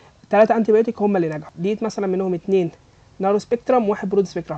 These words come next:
هبدأ بالبرود سبيكترم؟ لأ، أنا بوفر برود سبيكترم لحاجات تانية إيه أقوى، وببدأ بالاتنين نارو سبيكترم. طب الاتنين نارو سبيكترم أختار أي واحد منهم اللي عنده سبيكترم أقل منهم؟ يعني،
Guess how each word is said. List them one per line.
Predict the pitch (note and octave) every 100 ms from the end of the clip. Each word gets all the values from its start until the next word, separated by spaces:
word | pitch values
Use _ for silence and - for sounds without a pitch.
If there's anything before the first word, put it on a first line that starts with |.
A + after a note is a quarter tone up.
| F#3
هبدأ | A3+ A3+
بالبرود | G#3 F#3+ A#3
سبيكترم؟ | A3 A3+ - F#3+
لأ، | D#3+ - - _ -
أنا | D#3+
بوفر | F#3 -
برود | F#3 F#3+
سبيكترم | F#3 - G#3+ G#3+
لحاجات | D#3+ - F#3 F3
تانية | E3+
إيه | D3+ D#3+ -
أقوى، | D#3 - - _
وببدأ | F#3 G3 G#3+ F#3
بالاتنين | E3+ F3 G#3 A#3
نارو | G3+ G3
سبيكترم. | - - - -
طب | F3+
الاتنين | E3 E3+ A3+ A3
نارو | G#3+
سبيكترم | - G3+ F3+ -
أختار | - A3 -
أي | A3
واحد | G#3 G#3+ F#3+
منهم | F3+ F#3 F#3 -
اللي | F#3 F#3 E3
عنده | E3+ B3+ G#3+
سبيكترم | F#3+ - B3 - B3 A#3 -
أقل | E3+ - G#3+ F#3
منهم؟ | D#3 C#3 - _ -
يعني، | C#3 D3+